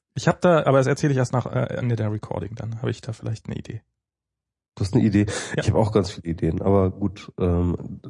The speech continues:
Speaker 1: Ich hab eine
Speaker 2: Problem ist immer die
Speaker 1: konkrete
Speaker 2: Planbarkeit. Die, die
Speaker 1: Eine
Speaker 2: Planbarkeit
Speaker 1: umsetzbare
Speaker 2: ist
Speaker 1: Idee.
Speaker 2: auch,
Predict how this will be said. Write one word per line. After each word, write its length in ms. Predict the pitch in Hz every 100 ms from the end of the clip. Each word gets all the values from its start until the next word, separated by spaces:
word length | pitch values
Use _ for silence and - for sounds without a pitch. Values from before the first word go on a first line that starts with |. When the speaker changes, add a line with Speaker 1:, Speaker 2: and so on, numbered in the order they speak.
| - -
Speaker 1:
Ich 120 | 143
hab 80 | 147
eine 120 | 127
Speaker 2:
Problem 160 | 117 127
ist 80 | 123
immer 100 | 107
die 60 |
Speaker 1:
konkrete 320 | 104 175 220 110
Speaker 2:
Planbarkeit. 600 | 127 117 104 - 107 110 _ _ - _ _ _ - - -
Die, 60 | 107
die 140 | - -
Speaker 1:
Eine 120 | 131
Speaker 2:
Planbarkeit 220 | 101 233
Speaker 1:
umsetzbare 480 | 294 120 110 101 101
Speaker 2:
ist 100 | 95
Speaker 1:
Idee. 140 | 98 - _ - -
Speaker 2:
auch, 140 | 107